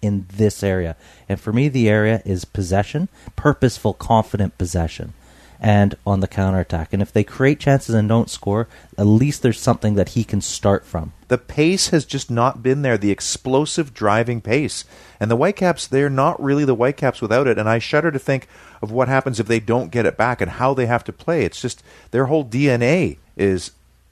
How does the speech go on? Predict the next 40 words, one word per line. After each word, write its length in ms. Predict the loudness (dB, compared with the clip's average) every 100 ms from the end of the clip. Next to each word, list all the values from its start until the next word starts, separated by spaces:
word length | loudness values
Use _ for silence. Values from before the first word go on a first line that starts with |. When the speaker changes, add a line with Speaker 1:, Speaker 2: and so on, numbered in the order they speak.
| _
Speaker 2:
centered 400 | -6 -2 0 2
around 380 | 2 2 0 0
that 300 | 0 -2 -2
skill. 640 | -18 -12 -4 0 0 0 -4
Speaker 1:
They're 140 | -4 -2
screwed 500 | -4 -4 0 2 0
if 100 | 0
they 140 | 2
don't 160 | 2 2
have 240 | -2 -2
pace 360 | -2 -4 -6 -14 -14
because 240 | -8 -6
they're 120 | -6 -6
set 260 | 0 2
up 260 | 2 0 -6
to 80 | -10
play 320 | -2 0 0
on 120 | -2
the 80 | -4
counterattack. 600 | -2 -2 -2 -6 -10 -12 _ _ _ _ -20 -12 -4
A 60 |
Hurtado 500 | 0 0 2 2 2
can 220 | 0 -2 -4
come 200 | 0 2
in 120 | 2
and 100 | 0
be 140 | 0
a 40 | -2
Band-Aid 720 | 0 2 2 2 2 2 0 -8 -12
because 200 | 0 2
he 80 | 2
can't 440 | -2 -2 0 0
be 420 | 0 0 0 -2 -6 _ -20 -8
a 200 | 0 0 0
long-term 720 | 2 4 4 2 -2 -2 -2
fix. 460 | -4 -2 -4 -2 -4
He's 160 | -2
not 480 | 0 2 2 0 -4
good 200 | -2 0
enough. 340 | 2 0 -4